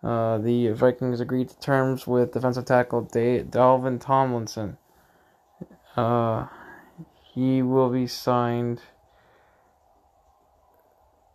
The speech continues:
to, uh, it doesn't really, it doesn't say here, actually. Uh, but what it does say is what, what the big c-,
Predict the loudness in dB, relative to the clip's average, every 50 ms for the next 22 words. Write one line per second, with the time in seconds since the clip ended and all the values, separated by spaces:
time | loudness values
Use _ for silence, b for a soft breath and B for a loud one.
0 | _ _ _ _ _ _ _ _ _ -4 0 2 2 2 0 -2 -4 -8 _ _
1 | _ _ _ _ _ _ _ _ _ _ _ _ _ _ _ _ _ _ _ _
2 | _ _ _ _ _ _ _ _ _ _ -2 -2 0 0 0 0 0 -2 -2 -2
3 | 0 0 0 0 0 -2 0 2 2 2 2 0 0 0 0 0 0 0 -2 -4
4 | -4 -4 -4 -2 -2 -2 -2 -6 b b b b b b b b b b b b
5 | -6 -2 0 0 0 0 -2 0 2 4 4 6 4 4 4 4 4 4 4 2
6 | 0 0 2 4 4 4 2 0 -4 -4 -6 -8 -10 -10 -10 -8 -8 -10 -6 -2
7 | -2 -2 -2 -4 -8 -12 -14